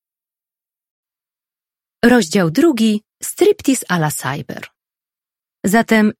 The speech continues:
czym jest striptease w erze algorytmów, apek i wszechobecnych social mediów? To nic innego jak ujawnianie informacji o każdym aspekcie naszego życia,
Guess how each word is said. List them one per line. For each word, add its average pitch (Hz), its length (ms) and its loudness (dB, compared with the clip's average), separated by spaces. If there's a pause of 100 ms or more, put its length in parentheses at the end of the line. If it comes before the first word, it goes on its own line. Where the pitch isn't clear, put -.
(120)
czym 427 220 0
jest 214 420 0
striptease 170 640 -2
w 135 60 -2
erze 143 460 0
algorytmów, 160 960 -2
apek 170 640 -2
i 190 80 -2
wszechobecnych 156 800 -2
social 139 420 -2
mediów? 131 540 -8 (720)
To 233 160 2
nic 311 280 0
innego 220 520 2
jak 156 520 -2
ujawnianie 180 640 2
informacji 160 800 -2 (320)
o 226 60 0
każdym 147 520 0
aspekcie 147 500 -4
naszego 143 400 -4
życia, 135 400 -4